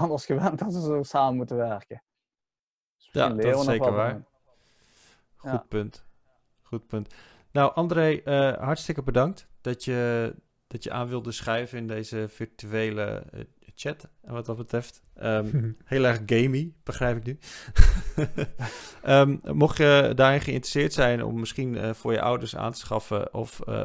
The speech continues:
Speaker 2: ben je ouder en, eh, wil je dat wel eens lezen, wat, eh, wat André allemaal heeft in-, neergepend.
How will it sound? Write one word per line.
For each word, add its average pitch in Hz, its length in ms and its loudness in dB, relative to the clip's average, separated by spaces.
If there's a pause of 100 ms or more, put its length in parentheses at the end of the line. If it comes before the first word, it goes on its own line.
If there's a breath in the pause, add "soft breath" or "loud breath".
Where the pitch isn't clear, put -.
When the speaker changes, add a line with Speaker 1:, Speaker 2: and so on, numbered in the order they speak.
(100)
Speaker 2:
ben 117 160 -6
je 113 120 -2
ouder 107 380 -2
en, 104 260 -6
eh, 107 260 -8
wil 110 220 -6
je 113 120 -2
dat 107 140 -8
wel 113 120 -6
eens 107 140 -6
lezen, 110 460 -4
wat, 107 280 -12
eh, 104 280 -4
wat 110 160 -8
André 113 360 -2
allemaal 107 200 0
heeft - 280 -6
in-, 117 260 -4
neergepend. 120 580 0